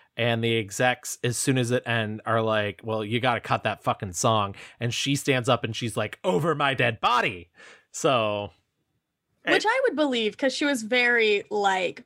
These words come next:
Speaker 2: forceful
Speaker 1: Yeah.
Speaker 2: with people during that time. She, like, knew what she wanted, and she knew when something was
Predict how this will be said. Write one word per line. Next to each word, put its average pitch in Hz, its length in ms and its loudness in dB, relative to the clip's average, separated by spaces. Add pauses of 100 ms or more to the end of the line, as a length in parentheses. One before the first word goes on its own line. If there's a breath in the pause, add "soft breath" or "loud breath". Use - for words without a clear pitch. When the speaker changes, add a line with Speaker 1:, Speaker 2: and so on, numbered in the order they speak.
(160)
Speaker 2:
forceful 220 380 0
Speaker 1:
Yeah. 294 340 4
Speaker 2:
with 285 200 -2
people 311 640 0
during 277 260 2
that 247 220 0
time. 233 320 0
She, 247 160 -2
like, 208 200 2
knew 226 240 2
what 254 160 2
she 254 180 -2
wanted, 214 500 0
and 196 180 -4
she 214 140 -6
knew 208 160 0
when 208 120 -2
something 202 380 -6
was 190 220 -12